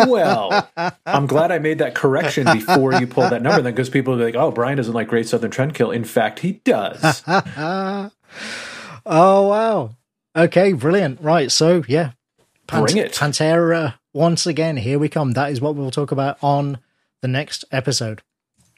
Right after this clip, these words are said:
Speaker 1: That's awesome, 'cause you know I'm gonna work in some power metal, uh,
Speaker 2: Of
Speaker 1: discussion
Speaker 2: course
Speaker 1: when
Speaker 2: you
Speaker 1: we
Speaker 2: are.
Speaker 1: talk about Great Southern Trendkill. Of course, you know that I will. So,
Speaker 2: <laughs>
Speaker 1: um, now I have an excuse to go back and listen to all that stuff all over again. Cool.
Speaker 2: Oh, man.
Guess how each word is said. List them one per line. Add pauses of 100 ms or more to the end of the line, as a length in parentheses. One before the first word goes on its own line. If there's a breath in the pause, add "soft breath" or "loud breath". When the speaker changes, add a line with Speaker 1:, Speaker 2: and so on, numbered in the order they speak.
(640)
Speaker 1:
That's
awesome,
'cause
you
know
I'm
gonna
work
in
some
power
metal,
uh,
Speaker 2:
Of
Speaker 1:
discussion
Speaker 2:
course
Speaker 1:
when
Speaker 2:
you
Speaker 1:
we
Speaker 2:
are.
Speaker 1:
talk
about
Great
Southern
Trendkill.
Of
course,
you
know
that
I
will.
So, (260 loud breath)
Speaker 2:
<laughs>
Speaker 1:
um, (100)
now
I
have
an
excuse
to
go
back
and
listen
to
all
that
stuff
all
over
again. (140)
Cool.
Speaker 2:
Oh,
man.